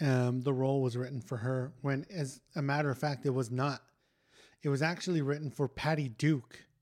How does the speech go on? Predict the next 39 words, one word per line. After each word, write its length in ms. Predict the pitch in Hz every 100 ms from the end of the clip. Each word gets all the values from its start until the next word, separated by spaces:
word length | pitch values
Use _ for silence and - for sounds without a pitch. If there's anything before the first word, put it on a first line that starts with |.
| _ -
and 800 | 139 139 127 127 123 120 120 - _ _ - _
for 140 | 143
whatever 300 | 139 147 139
reason, 360 | 135 143 131 127
they 120 | 127
didn't 240 | 123 127 123
go 160 | 127
with 160 | 123 123
her, 160 | 120
and 200 | 120 120
they 80 | 123
went 220 | 120 123
with, 260 | 127 120 120
uh, 260 | 120 117 117
Susan 360 | 143 123 117
Tyrrell, 440 | 123 123 120 113 - _ _ _ -
which 340 | 143 135 - - - - -
I'm 100 | 143
not 140 | 143 131
mad 260 | 127 139
at. 220 | 160 185 - _
I'm 140 | 139 135
not, 180 | 135 -
I 60 | 151
don't 160 | 139
know 100 | 135
how 160 | 123 123 - - _ -
Patty 240 | 135 131
Duke 240 | 123 139 139
would 100 | 123
have 100 | 117
done, 320 | 135 208 170
but 300 | 123 113 - - - - _ _ -
she 200 | - 151
did 180 | 135 117
a 60 |
fucking 380 | 113 135 123 120
great 240 | 127 127
job, 300 | 131 117 113